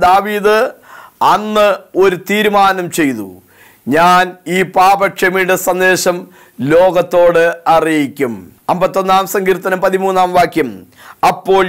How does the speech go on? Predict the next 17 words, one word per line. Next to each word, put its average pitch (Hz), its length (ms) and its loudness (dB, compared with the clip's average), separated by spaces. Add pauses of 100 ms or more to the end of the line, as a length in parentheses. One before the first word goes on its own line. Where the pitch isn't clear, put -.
ഞാൻ 185 180 4 (500)
അതിക്രമക്കാരോട് 190 1300 2
നിന്റെ 190 180 0 (100)
വഴികളെ 185 440 2
ഉപദേശിക്കും, 175 640 0 (500)
പാപികൾ 180 580 2 (140)
നിങ്കലേക്ക് 180 640 2 (600)
മനം 160 300 0 (180)
തിരിയും." 143 480 2 (960)
താൻ 156 120 2 (120)
ദൈവസന്നിധിയിൽ 214 800 0
എടുത്ത 202 320 -4 (300)
ഒരു 175 100 0 (140)
തീരുമാനമാണ്, 156 840 -2 (520)
"പാപികളോട് 180 920 2 (460)
ഞാൻ 175 180 4 (120)
ഈ - 20 -2